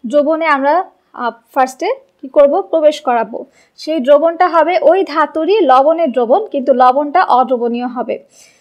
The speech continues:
তো এরকম যে অর্ধকোষ থাকবে, সেই অর্ধকোষকে আমরা বলি গৌণ নির্দেশক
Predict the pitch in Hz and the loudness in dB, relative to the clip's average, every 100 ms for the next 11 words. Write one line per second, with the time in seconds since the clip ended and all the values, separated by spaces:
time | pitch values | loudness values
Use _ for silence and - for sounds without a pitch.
0 | _ _ - 269 285 294 311 381 370 370 | _ _ -6 0 2 2 0 -2 -4 -4
1 | 370 392 - - 269 269 285 330 349 339 | -4 -4 -6 0 2 2 0 -4 -4 -4
2 | 285 254 226 370 359 339 311 277 311 311 | -2 -2 -2 -6 -2 -2 0 -2 -6 -6
3 | 311 - 339 311 277 269 277 339 508 _ | -6 -6 -4 -4 -4 -6 -4 -4 -6 _
4 | _ _ - 269 269 277 247 247 247 262 | _ _ -2 2 2 2 -2 -2 -2 -8